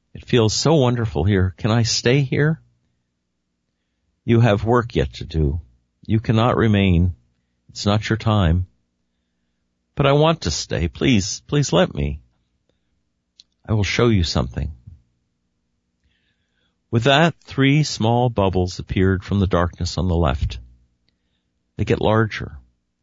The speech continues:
They are like the bubbles I had seen before. As they get nearer, I can see the faces of three small children, two boys and one girl. Who are they?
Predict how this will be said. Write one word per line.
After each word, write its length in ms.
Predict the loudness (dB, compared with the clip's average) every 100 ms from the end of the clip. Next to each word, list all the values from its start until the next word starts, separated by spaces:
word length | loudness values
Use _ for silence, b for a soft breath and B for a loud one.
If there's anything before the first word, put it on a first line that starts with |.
| _ _ _ _ _ _
They 240 | -6 0 2
are 160 | 2 0
like 140 | -2
the 160 | -4 -2
bubbles 300 | 0 -2 0
I 100 | -2
had 120 | -2
seen 300 | -4 -4 0
before. 580 | -2 -2 0 0 0 -4 _ _ _ _ _ _ _ _ _ _ _ -8
As 160 | -4
they 80 | 0
get 160 | 0 2
nearer, 500 | 2 4 4 4 2
I 120 | -2
can 160 | -4 -4
see 140 | -2
the 200 | -2 0 0
faces 480 | 0 -2 -2 -2
of 180 | -4 -6 _ _ _ _
three 320 | -2 0 2
small 360 | 0 0 0 0
children, 520 | -2 -2 -2 -4 -8 _ _ _ _ _ _ _
two 160 | -2 0
boys 580 | 2 2 2 -2 -10 -14 -6
and 100 | 0
one 180 | 0 2
girl. 380 | 2 2 0 -2 _ _ _ _ _ _ _ _ _ _ _ _ _ _
Who 120 | 2
are 180 | 4 2
they? 300 | 0 -4 -8